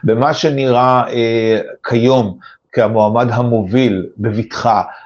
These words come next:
לניצחון בפריימריז של המפלגה הרפובליקנית, ובוודאי, אה, כמועמד, אה, אה, בעל סבירות גבוהה מאוד, לנצח גם את הבחירות של, אה, הכלליות, והיה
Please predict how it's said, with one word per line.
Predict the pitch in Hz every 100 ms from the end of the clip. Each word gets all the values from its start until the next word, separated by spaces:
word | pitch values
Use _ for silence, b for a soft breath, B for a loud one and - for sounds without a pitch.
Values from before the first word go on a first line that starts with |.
| _
לניצחון | 107 110 - 110 123
בפריימריז | 113 - 110 117 120 110 110 101
של | 107
המפלגה | 101 - 104 104
הרפובליקנית, | 107 107 98 101 107 110 101 92 - 90
ובוודאי, | 101 95 101 98 101 117 135 123 - B B _
אה, | 104 104 104 101 -
כמועמד, | 120 107 104 107 110 110 107
אה, |
אה, | 107 101 98 95 98 98 95 95
בעל | 104 104 104 101 95
סבירות | - 104 113 127 117
גבוהה | 101 107 120
מאוד, | 120 120 113 82 B B -
לנצח | 107 104 - 131 117 - 104
גם | 117 131 127
את | -
הבחירות | 95 - 107 107 113 -
של, | - 113 107 104
אה, | 98 92 95 95
הכלליות, | 90 104 95 87 92 156 - B B B B
והיה | 104 113 120 120 135 196